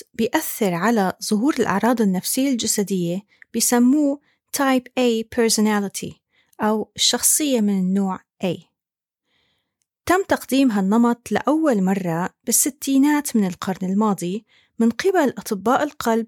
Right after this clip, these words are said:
ماير فريدمان وراي روزنمان كوسيلة لوصف أنماط سلوكية وعاطفية لاحظوها عند مرضاهم،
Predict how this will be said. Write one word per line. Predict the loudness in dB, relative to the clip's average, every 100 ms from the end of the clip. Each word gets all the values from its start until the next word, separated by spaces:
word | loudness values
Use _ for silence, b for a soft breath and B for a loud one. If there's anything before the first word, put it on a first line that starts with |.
| -8 _ _
ماير | 0 4 4 0 -4
فريدمان | -10 -2 0 2 2 2 2 0 -6 _ _
وراي | -4 -2 -4 -10 _ 0 2 0 -4 _
روزنمان | 0 0 2 2 2 0 -2 -6 _ _ _ _
كوسيلة | 2 2 4 4 4 4
لوصف | 2 2 0 0 -2 -6 -4
أنماط | 0 4 4 2
سلوكية | 0 -2 -4 -4 -2 2 2 0
وعاطفية | -4 -6 -6 -6 -4 -2 -2 -2 -4 -4
لاحظوها | -2 0 0 2 0 0
عند | 2 0 0
مرضاهم، | -4 -2 -2 -2 -4